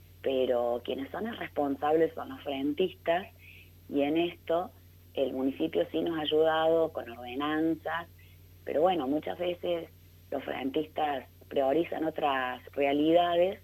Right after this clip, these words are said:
otras cosas, y no tienen en cuenta esto. Pero el municipio siempre ha acompañado,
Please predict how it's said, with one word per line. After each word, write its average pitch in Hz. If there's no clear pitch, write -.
otras 156
cosas, 180
y -
no 143
tienen 143
en 135
cuenta 139
esto. 135
Pero -
el 139
municipio 151
siempre 175
ha 165
acompañado, 127